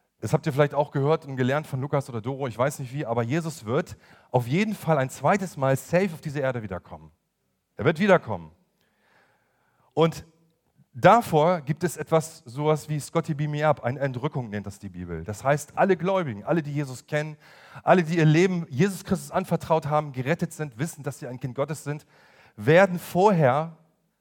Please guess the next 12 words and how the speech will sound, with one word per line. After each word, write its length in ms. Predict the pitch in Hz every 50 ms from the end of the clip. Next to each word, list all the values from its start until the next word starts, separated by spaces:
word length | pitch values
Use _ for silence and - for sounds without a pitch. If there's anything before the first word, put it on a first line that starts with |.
| _ _ _
entrückt. 480 | - 127 131 120 107 127 151 - - - - - _ _ _ _ _ _ _ _ _ _ _ _ _ _ _ _ _ _ _ _ _
Und 60 | -
das 120 | 120 123 139
ist 140 | 151 - -
kein, 320 | 151 151 151 143 135 -
kein, 480 | - 139 139 135 135 127 123 123 117 - _ _ _ _ _ _
kein 260 | - 131 127 127 117
Science 240 | - - 123 113 107
Fiction 340 | - - - - - - 104
jetzt 160 | 95 90 -
oder 140 | 87 90 95
so. 300 | 85 82 78 78 80